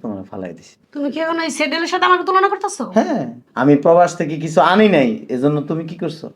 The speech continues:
Speaker 1: আমাকে তালাক দিছো, সম্পর্ক ক্লোজ করছো, তারে বিয়ে করছো। এখন যখন দেখছো এই সব কিছু আমার, অনেক সম্পদ, আবার কি করতেছো? তারে বলতেছো, "তুমি আমার ডিভোর্স দিয়ে দাও,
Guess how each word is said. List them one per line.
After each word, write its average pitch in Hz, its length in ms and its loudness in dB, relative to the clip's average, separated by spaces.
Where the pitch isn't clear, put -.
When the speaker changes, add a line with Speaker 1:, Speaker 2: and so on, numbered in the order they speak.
Speaker 1:
আমাকে 104 260 -12
তালাক 110 280 0
দিছো, - 200 -20
সম্পর্ক 131 540 -2
ক্লোজ - 240 -12
করছো, - 280 -20
তারে 113 200 0
বিয়ে 101 220 -8
করছো। - 240 -20
এখন 113 240 -6
যখন 113 280 -2
দেখছো 117 320 -4
এই 110 80 -8
সব 220 400 2
কিছু 214 200 0
আমার, 110 260 2
অনেক 254 280 6
সম্পদ, 131 460 -2
আবার 170 280 4
কি 160 100 -8
করতেছো? 135 380 -6
তারে 123 220 0
বলতেছো, 127 400 -6
"তুমি 120 200 -8
আমার 110 240 0
ডিভোর্স 147 260 2
দিয়ে 175 180 4
দাও, 269 320 2